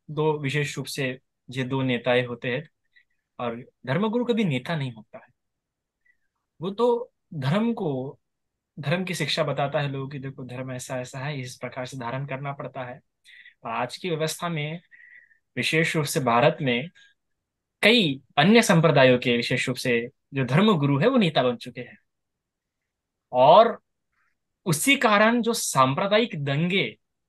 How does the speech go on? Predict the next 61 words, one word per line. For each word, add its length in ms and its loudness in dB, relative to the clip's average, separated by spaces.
फिलहाल 260 0
जो 100 -8
हमें 180 -6
देखने 320 -2
के 120 -4
लिए 80 -2
मिल 220 -2
रहे 140 -2
हैं, 120 -6
जो 100 -8
सांप्रदायिक 680 -2
एक 180 -2
जो 140 0
कट्टरता 600 0
देखने 340 -2
की 160 -6
मिल 180 -4
रही 100 -8
है, 100 -10
कि 100 -12
गुरु 300 -2
तो 100 -4
कभी, 380 0
धर्मगुरु 540 -2
कभी 140 0
नेता 300 4
नहीं 140 4
होना 220 0
चाहिए 180 -6
और 100 -2
हो 60 2
भी 100 4
नहीं 140 2
सकता। 300 -2
धर्मगुरु 380 -2
ने 80 -2
कभी 100 -2
राजनीति 340 0
में 140 2
जाना 260 0
भी 120 -8
नहीं 180 -8
चाहिए, 340 -8
क्योंकि 200 -4
फिर 140 -4
कैसा 300 0
हो 60 4
जाएंगे, 220 2
फिर 100 -2
धार्मिक 460 0
कट्टरता 360 -2
आ 140 2
जाएंगे, 460 -4
कहीं 160 0
ना 100 -4
कहीं 140 -2
सांप्रदायिक, 640 -2
अ, 180 2
द्वेष 340 -4
उत्पन्न 320 -6
होना 320 -8